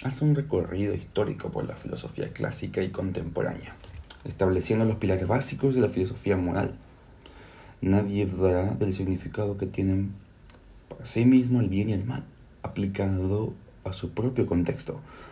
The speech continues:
como fruto de sus experiencias y conocimiento. No obstante, es mucho más difícil establecer el sentido del bien y del mal cuando se trata de los demás, y cómo esa apreciación siempre y para nosotros supuesta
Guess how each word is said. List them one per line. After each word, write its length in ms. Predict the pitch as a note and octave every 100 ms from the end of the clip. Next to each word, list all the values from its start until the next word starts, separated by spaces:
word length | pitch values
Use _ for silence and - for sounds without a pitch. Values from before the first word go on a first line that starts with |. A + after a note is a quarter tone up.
| -
como 240 | G2 G2
fruto 340 | G2 C#3 C3+ B2
de 60 |
sus 160 | G#2 F#2+
experiencias 720 | F#2+ - G2+ C#3 D3+ D3+ D3
y 60 | -
conocimiento. 680 | F2 F2 F#2+ - - - - - - - -
No 260 | G#2+ G#2 -
obstante, 680 | B2 A#2+ - C#3 G#2 - F2+ - - - - - - - - -
es 300 | - F2 -
mucho 260 | F2+ F2+ F#2+
más 460 | F2+ F2 - - -
difícil 480 | F2+ E2+ F#2+ F#2+ F#2+
establecer 500 | F2 - F2 E2 F2+
el 120 | F2+
sentido 460 | F2 E2 E2 A2 A2
del 120 | G#2+
bien 160 | G#2 G2
y 80 | G2
del 140 | F#2+
mal 240 | A2 G2 G2 - - - - -
cuando 280 | G2+ G2+ G2+
se 120 | G#2
trata 320 | - G2+ F2
de 80 | F2
los 200 | E2 -
demás, 480 | E2 F#2 - - - - - -
y 100 | F#2+
cómo 340 | - B2 C3
esa 280 | B2 B2 B2
apreciación 720 | A#2+ F#2 - G2 - F#2+ G2
siempre 580 | - - B2 B2+ A#2+ F2
y 40 |
para 180 | E2+ F2+
nosotros 680 | E2+ F2 G#2+ G2 F#2+ - - - - - - - -
supuesta 640 | - G2+ F#2+ G2+ G2 -